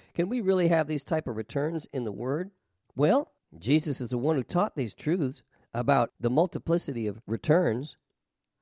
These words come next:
Deuteronomy eight eighteen says, "Well, think again. Remember that God, your God, gave you the strength to produce all this wealth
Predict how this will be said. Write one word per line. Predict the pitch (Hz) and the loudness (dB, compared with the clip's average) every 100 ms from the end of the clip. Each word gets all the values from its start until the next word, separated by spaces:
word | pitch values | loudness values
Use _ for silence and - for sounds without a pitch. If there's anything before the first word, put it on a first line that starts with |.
| _ _ - | _ _ 2
Deuteronomy | 147 165 165 160 147 147 | 6 8 6 6 4 2
eight | 160 151 | 2 2
eighteen | 151 - 180 170 | 0 0 0 0
says, | - 139 | 0 0
"Well, | 131 170 | 2 0
think | - 180 139 | 0 -2 -2
again. | 120 180 160 147 _ _ _ | 0 2 2 -2 _ _ _
Remember | 127 135 180 165 | 2 4 6 4
that | 135 151 - | 2 0 4
God, | 165 170 147 | 4 4 4
your | 190 | 2
God, | 180 135 156 131 | 4 2 0 0
gave | 160 170 | -4 -2
you | 180 | -2
the | 131 | -4
strength | - 175 185 - | 0 2 2 -2
to | - | -8
produce | 123 170 226 | -4 -4 -2
all | - 113 | -2 -2
this | 110 107 | -4 -8
wealth | 110 113 151 | -4 -2 -2